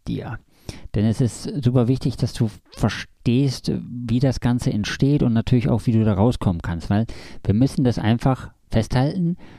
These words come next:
das ist somit der Hauptgrund, warum Beziehungen oder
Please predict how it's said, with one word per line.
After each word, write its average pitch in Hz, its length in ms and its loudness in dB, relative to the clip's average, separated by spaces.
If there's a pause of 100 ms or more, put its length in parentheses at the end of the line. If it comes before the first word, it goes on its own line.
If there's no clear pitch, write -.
(140)
das 107 220 0
ist - 180 0
somit 131 340 4
der 131 140 2
Hauptgrund, 131 600 2
warum 139 560 2
Beziehungen 160 720 2
oder 104 400 2